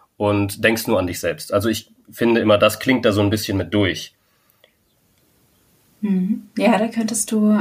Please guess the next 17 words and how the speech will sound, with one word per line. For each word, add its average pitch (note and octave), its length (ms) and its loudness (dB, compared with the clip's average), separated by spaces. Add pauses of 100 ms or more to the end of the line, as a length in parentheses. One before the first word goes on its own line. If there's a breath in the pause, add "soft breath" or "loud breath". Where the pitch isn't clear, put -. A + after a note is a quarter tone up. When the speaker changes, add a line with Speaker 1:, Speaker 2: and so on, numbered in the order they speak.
Speaker 2:
auf - 100 -8
jeden G#3+ 280 2
Fall F#3+ 160 0
recht - 300 0
haben. F3+ 140 2
Das F#3 140 0
heißt, F#3+ 180 0
es - 140 -6
gab F#3+ 180 -2
so F#3 100 -4
eine, F#3+ 380 -2 (320 loud breath)
so - 140 -6
eine F#3 240 0
Art F#3 260 -4
Richtschnur, G#3 680 2
an G3 260 2
die F#3+ 360 -2